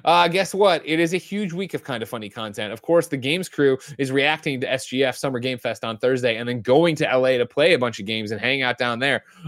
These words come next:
Uh, but if that wasn't enough and Kinda Funny is more your speed as the non-gaming side, sorry about this episode so far, uh, remember, Miss, Ms. Marvel, Obi-Wan, and the boys are all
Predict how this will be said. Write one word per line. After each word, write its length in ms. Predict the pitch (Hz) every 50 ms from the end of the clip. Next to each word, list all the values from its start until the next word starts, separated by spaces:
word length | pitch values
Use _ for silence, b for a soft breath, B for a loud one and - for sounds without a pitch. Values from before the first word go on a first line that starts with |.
| B
Uh, 160 | 147 147 139
but 120 | 131 165 151
if 80 | 131 -
that 180 | 156 156 165
wasn't 240 | 160 156 131 143 135
enough 240 | 143 156 160 147 -
and 80 | 123 -
Kinda 200 | - 139 131 131
Funny 280 | - 147 143 139 131
is 80 | 120 117
more 160 | 127 131 127
your 100 | 123 123
speed 340 | - - - 131 131 135 127
as 360 | - 117 117 117 120 117 113
the 80 | 117 117
non-gaming 680 | 110 110 113 135 170 175 147 117 110 113 104 104 104
side, 320 | - - 110 107 110 107
sorry 200 | - 113 104 98
about 180 | 98 101 92 -
this 100 | 107 110
episode 320 | 113 - - 123 120 123
so 140 | - 160 156
far, 220 | 151 143 135 131 B 165 180 185 185 185 -
uh, 260 | 156 160 160 160 160 - - _ _
remember, 440 | - 147 170 180 180 147 117 98 - _ _ _ _ _
Miss, 260 | 131 165 180 170 - - -
Ms. 320 | 143 160 185 202 196 170
Marvel, 420 | 185 180 175 165 143 123 104 b b b _ -
Obi-Wan, 480 | 170 180 180 196 170 170 170 160 151
and 100 | 135 139
the 40 | 135 127
boys 400 | - 135 143 156 143 127 117 123
are 160 | 120 127 123
all 160 | 120 123 -